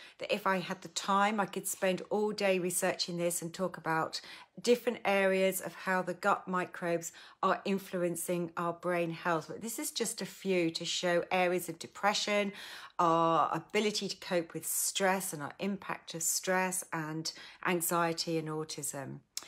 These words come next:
But we can turn this around and look at how our beneficial strains of bacteria are benefiting our brain health. So we've got certain strains, um, specific strains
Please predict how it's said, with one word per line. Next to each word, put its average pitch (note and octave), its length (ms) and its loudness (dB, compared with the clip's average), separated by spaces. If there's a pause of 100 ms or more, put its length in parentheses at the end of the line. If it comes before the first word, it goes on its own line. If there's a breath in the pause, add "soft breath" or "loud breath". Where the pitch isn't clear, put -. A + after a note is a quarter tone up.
(260 loud breath)
But B3 160 12
we C#4+ 80 4
can C#4 160 2
turn D#4+ 300 6
this F4 220 2
around A3+ 340 6
and F3+ 140 -2
look A3+ 180 0
at - 80 -6
how G#3+ 460 2
our G3+ 320 4
beneficial A#3 640 2
strains G3+ 480 2
of F#3 160 -6
bacteria E3 920 2 (420 loud breath)
are G3+ 320 8
benefiting F#3+ 920 2
our E3+ 180 2
brain E3+ 460 0
health. - 560 -2 (320 loud breath)
So G#3+ 280 4
we've G3 320 -2
got - 280 4
certain G#3+ 520 4
strains, F#3+ 760 2
um, F3 400 2 (120)
specific G3+ 540 -2
strains F#3+ 640 0